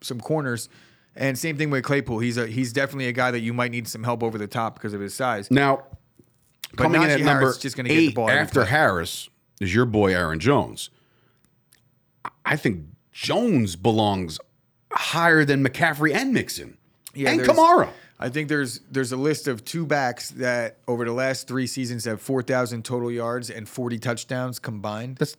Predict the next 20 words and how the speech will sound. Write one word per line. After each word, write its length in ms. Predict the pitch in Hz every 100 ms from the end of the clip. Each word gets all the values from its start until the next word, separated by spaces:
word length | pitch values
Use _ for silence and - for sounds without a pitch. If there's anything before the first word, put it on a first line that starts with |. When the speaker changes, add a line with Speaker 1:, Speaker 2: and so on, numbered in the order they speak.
| -
Speaker 1:
There's 280 | 123 123 -
two 160 | 156
backs. 340 | 131 98 - 104
It's 240 | 98 - _ _
Derrick 260 | 123 135 123
Henry 380 | 131 127 120 110
and 80 |
Aaron 240 | 104 104 98
Jones. 300 | 104 90 87
So 280 | - 127 117 - - -
while 240 | 156 151
it's 140 | 147
a 40 | 165
little 200 | 170 160
bit 140 | 139
of 100 | 131
Speaker 2:
You 80 | 214
Speaker 1:
a 40 |
Speaker 2:
talk 180 | - 240
about, 340 | 190 175 147